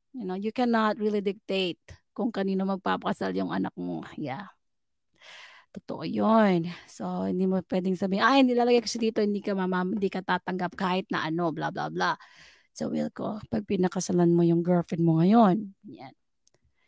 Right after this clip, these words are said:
Kasi hindi naman ma-enforce ng court yun eh. So, bakit mo pa isa, ilalagay, right? Okay, um, so yung mga, mga conditions na ganun. Um, let's say, for example, when, then, um,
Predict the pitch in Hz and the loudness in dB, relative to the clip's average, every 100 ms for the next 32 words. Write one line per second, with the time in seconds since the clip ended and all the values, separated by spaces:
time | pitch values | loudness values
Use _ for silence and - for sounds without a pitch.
0 | _ _ - 170 185 185 196 196 190 180 | _ _ 0 4 4 4 4 4 4 2
1 | 175 185 170 180 170 160 - 156 139 - | 0 -4 -6 -6 -8 -10 -14 -12 -12 -14
2 | 208 - 202 180 170 180 - - 175 202 | -12 -6 -2 0 0 -2 -8 -10 -6 -2
3 | 196 185 185 196 180 - 190 175 156 170 | -2 0 -2 -2 -4 -4 -4 -2 -2 -2
4 | 165 - 180 185 247 427 - - - - | -2 -2 0 8 10 8 4 -12 -18 -16
5 | - - - 339 330 277 202 262 285 285 | -16 -18 6 12 12 12 12 12 12 12
6 | 285 277 277 285 254 - 320 330 359 320 | 12 12 12 8 4 0 6 10 12 12
7 | 302 277 269 254 220 214 226 196 214 190 | 10 8 6 4 4 4 2 -2 -4 -4
8 | 196 185 185 208 202 196 196 196 220 - | -2 -2 -2 0 0 0 -2 0 0 4
9 | 247 247 226 220 220 220 214 220 208 175 | 4 6 4 4 4 4 2 4 2 0
10 | 214 214 190 175 185 185 190 180 | -2 -2 -2 -4 -4 -4 -6 -10